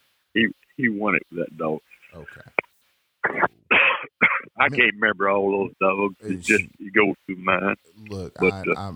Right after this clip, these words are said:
Speaker 2: I, I try to do my best to do it. I do know Silver Bullet ma-, Miller Silver Bullet made the Hall of Fame. That I do know.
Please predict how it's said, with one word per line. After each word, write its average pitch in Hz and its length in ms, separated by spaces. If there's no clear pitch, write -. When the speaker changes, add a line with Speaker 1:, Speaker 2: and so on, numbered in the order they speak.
Speaker 2:
I, 98 120
I 98 40
try 95 300
to 87 80
do 90 160
my 87 160
best 87 340
to - 40
do 92 280
it. - 80
I 107 120
do 127 240
know 117 260
Silver 98 360
Bullet 87 320
ma-, 82 240
Miller 101 260
Silver 90 260
Bullet 80 300
made 82 180
the 78 80
Hall 82 240
of 78 80
Fame. 71 380
That 95 220
I 85 100
do 82 220
know. 76 240